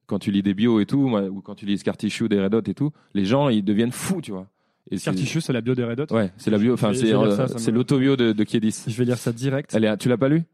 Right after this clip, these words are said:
Speaker 2: Non.
Speaker 1: C'est incroyable.
Speaker 2: J'adore les bios. T'as lu la bio de Marilyn Manson faite par Nils Strauss ?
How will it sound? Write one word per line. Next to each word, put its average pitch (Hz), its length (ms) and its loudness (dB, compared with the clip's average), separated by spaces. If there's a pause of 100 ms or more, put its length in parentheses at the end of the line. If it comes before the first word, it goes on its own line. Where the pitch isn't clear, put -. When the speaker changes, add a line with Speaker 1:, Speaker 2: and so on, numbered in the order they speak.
Speaker 2:
Non. 120 180 -8
Speaker 1:
C'est - 140 -2
incroyable. 104 400 -2
Speaker 2:
J'adore 156 200 2
les 143 100 -2
bios. 135 220 -6
T'as 156 100 -2
lu 180 80 2
la 180 100 2
bio 151 180 0
de 139 160 4
Marilyn 139 300 -2
Manson 139 360 -2
faite 139 160 -4
par 120 140 -4
Nils 131 160 -2
Strauss ? - 360 -8